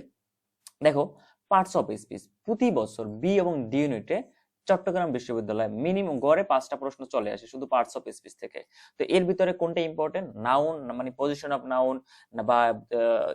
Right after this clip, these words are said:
interchange of parts of speech, ঠিক আছে? এই যে parts of, তারপর হলো ভার্ব, কজেটিভ ভার্ব, ঠিক আছে? তারপর, আহ, প্রোনাউন থেকে একটু কম আসে, তারপর হলো অ্যাডভার্ব, এই যে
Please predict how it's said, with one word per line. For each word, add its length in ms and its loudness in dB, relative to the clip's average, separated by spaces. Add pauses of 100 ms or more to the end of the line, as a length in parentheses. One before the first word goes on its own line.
interchange 440 -2
of 100 -4
parts 200 -2
of 40 -8 (120)
speech, 220 -14
ঠিক 140 -2
আছে? 120 -8 (320)
এই 80 0
যে 120 2
parts 180 2
of, 40 -4 (100)
তারপর 180 4
হলো 100 2 (120)
ভার্ব, 220 6 (160)
কজেটিভ 400 2
ভার্ব, 140 2 (120)
ঠিক 160 -6
আছে? 120 -6 (320)
তারপর, 240 2
আহ, 400 0
প্রোনাউন 320 -2
থেকে 140 -2
একটু 160 -6
কম 100 6 (100)
আসে, 160 -8 (360)
তারপর 240 2
হলো 220 4
অ্যাডভার্ব, 400 4 (220)
এই 120 6
যে 60 2